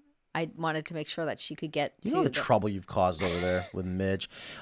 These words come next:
Speaker 2: Yeah, chickens are creatures of habit.
Speaker 1: But
Speaker 2: But
Speaker 1: they did all find it,
Speaker 2: Yes.
Speaker 1: and it's fine.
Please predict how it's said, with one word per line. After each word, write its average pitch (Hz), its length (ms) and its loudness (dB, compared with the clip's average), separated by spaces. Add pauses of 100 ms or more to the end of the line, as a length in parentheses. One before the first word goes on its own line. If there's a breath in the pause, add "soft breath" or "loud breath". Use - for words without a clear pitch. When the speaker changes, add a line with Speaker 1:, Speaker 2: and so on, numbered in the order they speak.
(120)
Speaker 2:
Yeah, 190 240 8
chickens 240 360 4
are 254 60 4
creatures 233 320 4
of 190 80 0
habit. - 520 2 (540)
Speaker 1:
But 214 200 12
Speaker 2:
But 143 160 8
Speaker 1:
they 233 160 10
did 240 180 10
all 226 140 10
find 180 300 2
it, - 140 -4 (120)
Speaker 2:
Yes. 73 180 -6
Speaker 1:
and 160 80 -2
it's 139 120 -4
fine. 101 300 -6